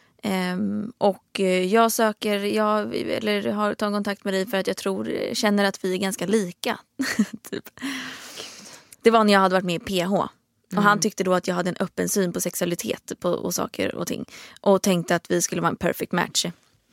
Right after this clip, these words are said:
Speaker 1: Så han skickar alltså, han skickar ett brev till mig. Min mamma är hemma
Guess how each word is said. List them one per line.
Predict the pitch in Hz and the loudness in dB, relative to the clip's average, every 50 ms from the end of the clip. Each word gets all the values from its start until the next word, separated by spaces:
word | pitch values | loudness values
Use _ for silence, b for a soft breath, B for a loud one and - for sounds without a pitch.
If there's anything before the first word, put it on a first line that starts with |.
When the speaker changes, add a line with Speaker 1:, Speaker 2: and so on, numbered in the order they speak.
| _ _ _ _ _ _ _ _ - - - | _ _ _ _ _ _ _ _ -12 -10 -4
Speaker 1:
Så | - - | -2 2
han | 214 220 254 277 | 2 4 4 4
skickar | - 302 262 - - 190 175 | 2 0 -2 -2 0 0 0
alltså, | 170 175 - - - - - - b b b b b b | 0 0 -2 -2 -4 -4 -4 -8 b b b b b b
han | b 311 | b -2
skickar | 302 311 240 - 208 | 0 0 0 0 -2
ett | 185 - | -4 -2
brev | - 226 262 | -2 -2 -2
till | 254 - - | -2 -4 -6
mig. | - - - _ - - - - - - - - - - _ - - _ _ _ | -8 -8 -10 _ -14 -14 -14 -14 -14 -16 -18 -20 -20 -20 _ -20 -20 _ _ _
Min | - 233 269 311 294 | 4 6 8 8 8
mamma | 285 262 220 208 220 233 | 8 6 6 6 6 6
är | 233 | 6
hemma | 214 202 175 - - 214 | 4 2 2 0 0 0